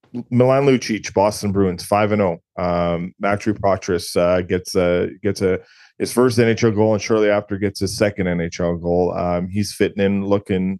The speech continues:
looking pretty good. He looks like he'll be a regular this year, the nineteen-year-old.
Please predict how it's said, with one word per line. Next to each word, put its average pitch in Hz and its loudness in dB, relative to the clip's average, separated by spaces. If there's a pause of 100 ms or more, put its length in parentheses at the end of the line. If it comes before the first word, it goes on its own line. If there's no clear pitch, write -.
(100)
looking 110 0
pretty 117 4
good. 120 4
He 113 4
looks 110 -2
like 104 -2
he'll 107 4
be 104 2
a 98 4
regular 101 2
this 98 0
year, 107 2 (260)
the 104 2
nineteen-year-old. 101 2